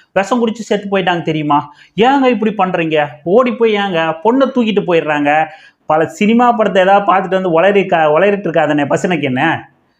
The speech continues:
சினிமா படத்தை பார்த்து உளறாத. காலத்தை, யதார்த்தத்தை புரிஞ்சுக்க. காலம் மாறிக்கிட்டு இருக்கு. காலம் ஒண்ணும் தானா மாறல. அதையும் நாம பேசணும், பேசுவோம். பசுனக்கு என்ன இன்னொன்னு சொல்றாரு. பசுனக்கு என்ன எங்க பேசினாலும், எந்த இன்டர்வியூல பேசினாலும் என்ன சொல்றாரு அப்படின்னா,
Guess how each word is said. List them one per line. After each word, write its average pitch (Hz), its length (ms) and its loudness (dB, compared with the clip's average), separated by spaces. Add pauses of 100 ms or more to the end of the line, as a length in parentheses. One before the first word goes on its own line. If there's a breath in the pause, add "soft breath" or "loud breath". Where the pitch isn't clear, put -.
சினிமா 226 420 2
படத்தை 170 240 0
பார்த்து 165 300 0
உளறாத. 147 360 0 (140)
காலத்தை, 196 800 0
யதார்த்தத்தை 196 500 0
புரிஞ்சுக்க. 175 480 0
காலம் 165 500 2
மாறிக்கிட்டு 196 340 0
இருக்கு. 131 300 -10
காலம் 190 360 0
ஒண்ணும் 196 240 -2
தானா 220 380 2
மாறல. 147 400 0 (380 soft breath)
அதையும் 208 260 -2
நாம 196 160 0
பேசணும், 143 420 -4
பேசுவோம். 131 440 -2
பசுனக்கு 233 380 0
என்ன 202 360 0
இன்னொன்னு 220 400 2
சொல்றாரு. 151 360 -2 (240)
பசுனக்கு 240 380 0
என்ன 226 280 0
எங்க 240 380 2
பேசினாலும், 233 540 2
எந்த 220 340 2
இன்டர்வியூல 233 520 2
பேசினாலும் 190 640 2
என்ன 202 220 0
சொல்றாரு 185 400 0
அப்படின்னா, 151 520 0